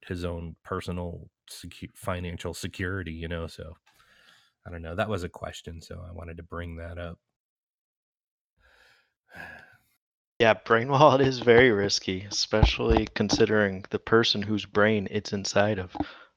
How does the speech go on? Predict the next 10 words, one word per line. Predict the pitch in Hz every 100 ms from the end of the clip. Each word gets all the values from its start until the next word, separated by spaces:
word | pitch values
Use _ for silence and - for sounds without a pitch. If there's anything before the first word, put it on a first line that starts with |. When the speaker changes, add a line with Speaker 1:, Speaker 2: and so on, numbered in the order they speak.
| _ _ -
Speaker 2:
The | 98
most | 98 98 98 -
wanted | 113 104 107 107 98
man | 104 107
on | 98 95
earth, | 113 98 -
maybe, | 87 90 87
you | 90
know? | 92 101 110 - - - - - - - _ _ _ _ _ _ _
Speaker 1:
Right. | - - - 80 80 -